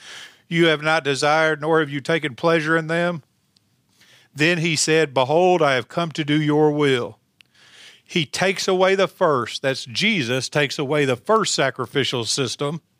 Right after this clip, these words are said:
in order to establish the second, which is him as the sacrifice. By this will we have been sanctified through the offering of the blood of Jesus Christ,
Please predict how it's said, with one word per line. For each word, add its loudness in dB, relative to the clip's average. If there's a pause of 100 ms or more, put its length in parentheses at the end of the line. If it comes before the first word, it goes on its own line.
(1500)
in 0
order 4
to 0
establish 0
the 0
second, -2
which -6
is -2
him -2
as -2
the -6
sacrifice. -6 (1900)
By 2
this -2 (580)
will 0 (420)
we 2
have 2
been -2
sanctified -2
through -2
the -2
offering 2
of 0
the -4
blood 0
of -4
Jesus -4
Christ, -2